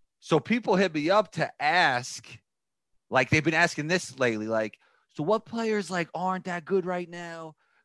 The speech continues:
And, uh, like, you know, you think they'll be really good or all-star potential in the future?" And then I'm like, "That's interesting." Like, y-, yeah, like, and then they'll say, like, "Yeah, 'cause, you know, basketball cards, I'm trying to buy low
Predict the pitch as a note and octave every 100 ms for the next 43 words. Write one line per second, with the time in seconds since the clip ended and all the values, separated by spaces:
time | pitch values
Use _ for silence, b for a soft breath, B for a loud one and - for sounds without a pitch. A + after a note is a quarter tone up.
0 | - C3+ C#3 C#3 C3+ C3+ C3+ C#3 D#3+ D3+
1 | D3 - D#3+ E3+ C3+ C3 C3+ D#3 C#3+ D#3+
2 | D3 C#3 C#3+ D3+ D#3 C#3 C3 D#3 C#3+ C#3+
3 | B2 - G3 F3 D#3+ D3+ D3+ - _ -
4 | E3 D3+ D3 C#3+ C3+ C3 _ _ - -
5 | C#4 B3+ A3+ D#3 C#3 C3 - D3+ E3+ -
6 | D#3+ F#3+ E3 C3+ _ _ _ _ - D3
7 | D#3+ D3+ D3 D3+ C#3+ C3+ E3+ F#3 E3 C3+
8 | C#3 C#3 D#3+ G3 F#3 D3 C3+ C#3 B2 B2+
9 | - _ _ _ C3 B2 A2+ G2+ A#2+ A#2
10 | C#3 C3+ D3